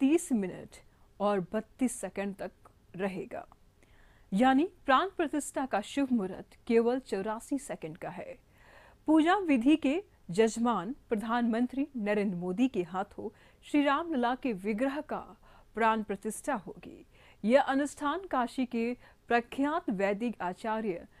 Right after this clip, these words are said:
गणेश्वर द्रविड़ और आचार्य लक्ष्मीकांत दीक्षित के निर्देशन में एक सौ इक्कीस वैदिक आचार्य संपन्न कराएंगे। इस दौरान डेढ़ सौ से अधिक परंपराओं के संत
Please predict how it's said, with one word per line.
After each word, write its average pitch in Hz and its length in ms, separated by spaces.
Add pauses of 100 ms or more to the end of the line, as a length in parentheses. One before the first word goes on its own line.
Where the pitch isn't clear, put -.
(200)
गणेश्वर 269 640
द्रविड़ 185 500 (340)
और 214 320 (220)
आचार्य 262 600 (100)
लक्ष्मीकांत 208 800
दीक्षित 240 460
के - 260 (380)
निर्देशन 277 560
में 285 120
एक 240 280
सौ 247 240
इक्कीस 233 400
वैदिक 202 480
आचार्य 208 600
संपन्न 185 480
कराएंगे। - 520 (580)
इस 269 140
दौरान 320 400
डेढ़ 311 260
सौ 311 220
से 277 160
अधिक 220 400
परंपराओं 202 560
के 214 240
संत 247 520